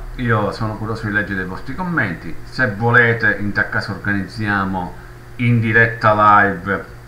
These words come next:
una discussione su Borderlands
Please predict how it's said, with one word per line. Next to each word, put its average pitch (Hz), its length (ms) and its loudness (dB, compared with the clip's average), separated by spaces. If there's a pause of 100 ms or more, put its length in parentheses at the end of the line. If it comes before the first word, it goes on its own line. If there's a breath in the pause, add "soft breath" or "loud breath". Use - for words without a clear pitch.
(760 loud breath)
una 110 340 0
discussione 117 640 -2
su 101 140 -6
Borderlands 104 840 -2